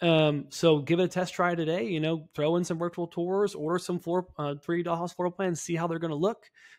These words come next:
Um, create some yourself. Customize the view, customize the hotspot linking, um, and get started today by, uh, adding three D dollhouse views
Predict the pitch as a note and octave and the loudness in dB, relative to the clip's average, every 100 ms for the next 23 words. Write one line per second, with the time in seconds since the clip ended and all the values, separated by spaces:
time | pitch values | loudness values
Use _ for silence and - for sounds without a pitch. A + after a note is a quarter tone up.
0 | _ - D3 C#3 C3 - D3 F3 E3+ E3 | _ -8 -4 -4 -6 -4 -4 -4 -4 -4
1 | D3+ - F#3+ G3 - _ _ - F3+ - | -4 -2 -2 -2 -6 _ _ -6 -6 -4
2 | F3 E3 D#3+ D3+ C#3 C#3+ F#3 F#3+ F#3 D#3+ | -2 0 0 -2 -4 -4 0 2 2 -2
3 | - D3 C#3 C3 B2+ B2 C3 D3 D3 - | -6 -6 -6 -6 -8 -10 -10 -8 -8 -8
4 | C3+ D3 F#3 F3 F3 E3 - - - - | -8 -4 -6 -2 -4 -4 -10 -20 -20 -10
5 | D3 C#3 C#3 C#3 C#3 - - E3 E3+ D#3+ | -6 -4 -4 -6 -4 -6 -2 -2 -2 0
6 | D#3+ A3+ A3 C#3+ C#3 C#3 C#3 C#3+ C#3 C3 | 2 2 -2 -4 -2 -2 -4 -8 -8 -8
7 | C3 - D#3+ A3+ C3 C3 G#3 - _ _ | -8 -8 -4 -4 -4 -4 -6 -10 _ _
8 | _ _ _ _ _ _ _ _ _ _ | _ _ _ _ _ _ _ _ _ _
9 | - E3+ G#3 F#3 F3+ D#3+ C3 - B2+ A2 | -6 -4 -4 -2 -2 -2 -4 -6 -8 -8
10 | A#2 | -12